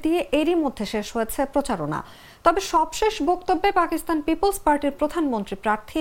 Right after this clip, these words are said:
বিলওয়াল ভুট্টো ভোট জালিয়াতির বিরুদ্ধেও হুঁশিয়ারি উচ্চারণ করেছেন। নিজ আসনে দেওয়া বক্তব্যে নওয়াজ শরীফকে ইঙ্গিত করে বিলওয়াল বলেন,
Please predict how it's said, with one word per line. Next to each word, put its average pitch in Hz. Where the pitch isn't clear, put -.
বিলওয়াল 277
ভুট্টো 262
ভোট 339
জালিয়াতির 254
বিরুদ্ধেও 269
হুঁশিয়ারি 269
উচ্চারণ 214
করেছেন। 151
নিজ 233
আসনে 311
দেওয়া 294
বক্তব্যে 302
নওয়াজ 285
শরীফকে 339
ইঙ্গিত 339
করে 214
বিলওয়াল 214
বলেন, 247